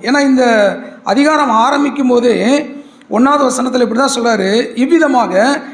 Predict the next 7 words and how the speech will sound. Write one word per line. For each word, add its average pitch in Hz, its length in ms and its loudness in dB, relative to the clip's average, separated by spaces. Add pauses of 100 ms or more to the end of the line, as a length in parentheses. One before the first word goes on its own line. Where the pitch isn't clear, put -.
(140)
நாம் 220 320 0
விசுவாசத்தினாலே 339 880 0
நீதிமான்களாக்கப்பட்டிருக்கிறோம்." 269 1500 0 (600)
So 277 160 -2
நாம் 269 260 2
நீதிமான்கள், 277 960 0
பரிசுத்தவான்கள், 240 1000 -2